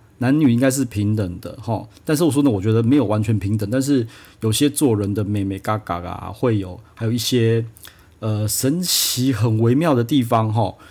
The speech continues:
需要，呃，去，需要去探究一下的，对。那说真的啦，也有人说就是，说这也不是完全的A A制或是什么请客制，也有，也有那种就是，哦，诶，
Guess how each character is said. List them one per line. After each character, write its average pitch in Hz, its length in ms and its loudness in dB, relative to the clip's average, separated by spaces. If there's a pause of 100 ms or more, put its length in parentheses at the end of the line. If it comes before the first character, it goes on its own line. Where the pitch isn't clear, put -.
(140)
需 - 540 -4
要， 127 420 4 (120)
呃， 98 300 -4
去， 113 540 0 (440)
需 - 200 -4
要 131 160 4
去 113 400 -2
探 117 240 0
究 107 200 0
一 95 40 -4
下 92 200 -4
的， - 240 -14
对。 98 220 -8 (300)
那 160 180 2
说 147 160 -2
真 151 100 4
的 131 100 2
啦， - 200 -8 (240)
也 139 80 4
有 147 120 6
人 117 80 4
说 127 220 0
就 131 80 -2
是， 123 260 0 (460)
说 160 140 -4
这 160 200 2 (140)
也 127 100 0
不 110 160 -2
是 175 80 2
完 131 140 4
全 120 100 2
的 123 100 2
A 127 200 2
A 127 40 2
制 120 300 -2
或 107 160 -6
是 113 140 -4
什 101 60 -8
么 101 100 -6
请 107 160 -8
客 117 140 -2
制， 113 120 0
也 135 100 6
有， 135 140 2
也 143 80 2
有 147 80 6
那 117 40 4
种 123 160 4
就 120 80 2
是， 117 240 -2
哦， 104 240 -6 (320)
诶， 147 120 2